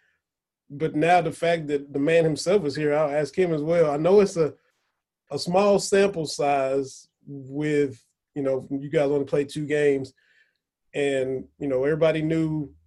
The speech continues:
Richmond was gonna be good, and then you were injured. What do you see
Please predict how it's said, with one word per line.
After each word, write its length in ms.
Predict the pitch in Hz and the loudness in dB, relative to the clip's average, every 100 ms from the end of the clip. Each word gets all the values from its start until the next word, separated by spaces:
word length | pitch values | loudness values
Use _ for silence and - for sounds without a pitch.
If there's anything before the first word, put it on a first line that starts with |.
| - - | -20 -12
Richmond 300 | 143 165 147 | -8 -2 -2
was 100 | 135 | 2
gonna 180 | 175 170 | 2 2
be 160 | 151 | -2
good, 480 | 143 147 147 147 - _ _ | -2 0 0 -2 -6 _ _
and 200 | 139 139 | -6 -2
then 440 | 151 147 143 135 123 - | 0 0 0 -2 -6 -14
you 220 | 139 175 | -8 -6
were 280 | 165 156 143 _ | -4 -6 -8 _
injured. 480 | 175 185 139 139 139 _ _ _ _ _ _ _ _ | 2 2 2 -4 -6 _ _ _ _ _ _ _ _
What 400 | 147 156 220 247 | -8 4 4 4
do 60 | 226 | 0
you 300 | 202 208 190 | 2 2 2
see 880 | - - 196 196 190 180 175 165 | -2 -2 0 2 0 -4 -8 -12